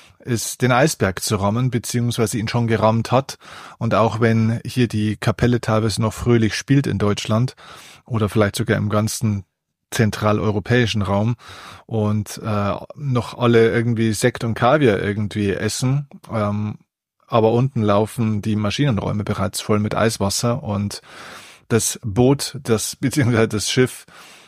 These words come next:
die Titanic, ähm, beginnt Schieflage, in Schieflage zu kommen. Und ich glaub, das merkt ihr schon lange auch. Deswegen hört ihr auch diesen Podcast.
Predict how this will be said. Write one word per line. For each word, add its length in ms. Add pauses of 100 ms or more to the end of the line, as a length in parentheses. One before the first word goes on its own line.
(180)
die 80
Titanic, 760
ähm, 260
beginnt 380
Schieflage, 600
in 180
Schieflage 400
zu 160
kommen. 260
Und 120
ich 80
glaub, 260
das 240
merkt 540
ihr 520
schon 380
lange 520
auch. 340 (120)
Deswegen 320
hört 220
ihr 100
auch 60
diesen 260
Podcast. 600